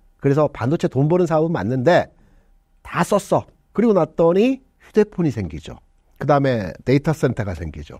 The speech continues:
그리고 뭐 등등등 반도체 안 들어가는 가전제품이 없습니다. 쓰임새가 엄청나게 넓어졌어요.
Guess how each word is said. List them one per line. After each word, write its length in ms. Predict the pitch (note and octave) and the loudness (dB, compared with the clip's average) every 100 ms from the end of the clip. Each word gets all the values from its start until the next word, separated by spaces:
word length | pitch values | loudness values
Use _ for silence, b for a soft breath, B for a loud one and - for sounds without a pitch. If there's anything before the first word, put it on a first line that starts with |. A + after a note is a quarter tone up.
| _ _ _ _ | _ _ _ _
그리고 360 | D#3+ D#3+ E3 C#3 | 0 2 2 0
뭐 220 | C#3 C#3 | 0 -2
등등등 560 | D3+ F#3 F#3+ G3 F3+ F3 | 0 0 2 2 2 0
반도체 420 | A#2 D3 E3+ E3+ | 0 0 0 -2
안 160 | G#2+ C#3 | -2 0
들어가는 300 | E3+ D#3 D#3+ | 0 0 -2
가전제품이 640 | - B2 D3+ D3+ - F3 | -2 -2 0 -2 -2 -4
없습니다. 500 | D#2 B2+ - D3+ G#2+ | -2 -4 -4 -6 -6
쓰임새가 360 | - B3+ A#3 G#3 | -2 2 2 2
엄청나게 420 | - A3 C4 A3+ | 2 0 0 0
넓어졌어요. 520 | G#2 A2 F#2+ D2+ - | -2 -6 -8 -12 -20